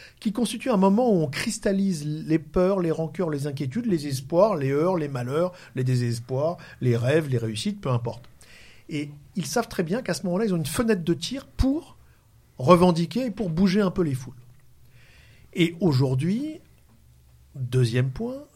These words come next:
la difficulté syndicale consiste à sortir, alors, trente-sept ans après, sortir de cette facilité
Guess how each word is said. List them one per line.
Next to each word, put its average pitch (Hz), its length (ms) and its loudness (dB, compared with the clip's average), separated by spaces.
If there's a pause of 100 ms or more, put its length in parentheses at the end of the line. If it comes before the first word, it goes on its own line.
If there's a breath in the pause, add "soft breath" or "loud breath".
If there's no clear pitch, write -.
la 113 180 -4
difficulté 180 760 -8
syndicale 127 680 -8 (1400)
consiste - 680 -8 (100)
à 117 240 -10 (800 soft breath)
sortir, - 760 -2
alors, 104 180 -14 (420)
trente-sept 123 1120 -6
ans 113 100 -6
après, 214 400 -10 (380 loud breath)
sortir - 760 -4
de 143 80 -6
cette 131 220 -6
facilité 190 920 -4